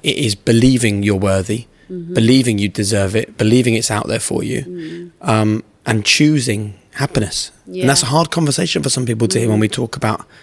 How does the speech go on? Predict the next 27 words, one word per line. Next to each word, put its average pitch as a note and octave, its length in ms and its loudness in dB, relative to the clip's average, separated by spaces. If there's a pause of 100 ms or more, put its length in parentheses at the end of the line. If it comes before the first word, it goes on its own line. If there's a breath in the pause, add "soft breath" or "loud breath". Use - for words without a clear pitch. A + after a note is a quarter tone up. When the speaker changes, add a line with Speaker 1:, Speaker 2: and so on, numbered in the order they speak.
(160 soft breath)
Speaker 1:
happiness A2+ 420 -2
being A2 260 0
a - 20 -2
choice, - 460 -4
Speaker 2:
Yeah. F3+ 300 -8
Speaker 1:
'cause A#2 120 0
they're A#2+ 120 0
so C3 280 2
used B2 280 2
to - 80 -2
their C3+ 140 0
brain A#2+ 300 -2
telling B2 300 0
them A2 260 -2 (640 loud breath)
that A#2+ 180 2
happiness A#2 380 -2
isn't A#2+ 220 2
for - 80 -6
them, G#2+ 420 -2 (220)
that A#2+ 200 -2
victim A#2 340 -2
mindset. A#2+ 440 -4 (120)
Speaker 2:
Yeah, F#3+ 280 -4
it's, F3 220 -8 (400)
I G#3 160 0
mean, G#3 160 -2
I G#3 60 6